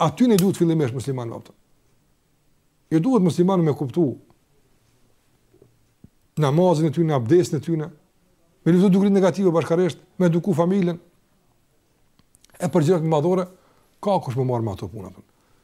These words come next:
Prandaj nuk ju porosis dhe nuk ju këshilloj që të mireni me ligjërimet e këtij njeriu, Allahu din më së miri. Kemi telefon të inkuadrojmë?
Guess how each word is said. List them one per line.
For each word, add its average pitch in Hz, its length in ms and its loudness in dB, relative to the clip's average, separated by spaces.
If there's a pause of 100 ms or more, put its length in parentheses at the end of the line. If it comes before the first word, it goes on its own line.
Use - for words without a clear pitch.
(180)
Prandaj 139 300 0
nuk 202 300 2
ju 165 100 2
porosis 170 640 -2
dhe 131 100 -4
nuk 185 220 0
ju 170 80 -2
këshilloj 175 340 0 (480)
që 165 140 0 (340)
të 135 120 -2
mireni 170 440 0
me 165 240 -4
ligjërimet 147 560 -4
e 139 120 -6
këtij 131 200 -8
njeriu, 120 440 -4
Allahu 120 260 -8
din 110 80 -8
më 104 100 -12
së 104 100 -20
miri. - 140 -20 (960)
Kemi 156 240 -2
telefon 139 300 -2
të 135 80 -4
inkuadrojmë? 135 420 -4